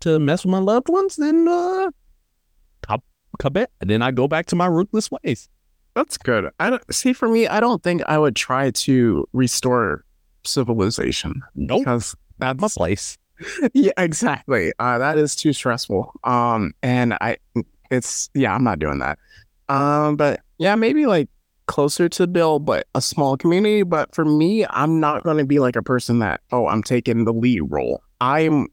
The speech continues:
Speaker 2: operating like Donzo. <laughs> And I know we, we bash Donzo, but I am moving in the shadows, man.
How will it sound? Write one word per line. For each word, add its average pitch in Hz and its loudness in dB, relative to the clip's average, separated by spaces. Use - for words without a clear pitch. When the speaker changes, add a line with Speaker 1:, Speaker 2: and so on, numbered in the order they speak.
Speaker 2:
operating 131 0
like 104 -4
Donzo. 120 -2
<laughs> - -6
And 143 0
I 135 2
know 165 2
we, 170 4
we 156 2
bash 143 -2
Donzo, 131 0
but 120 -2
I 160 0
am 139 0
moving 143 2
in 127 0
the 123 0
shadows, 120 -2
man. 90 -2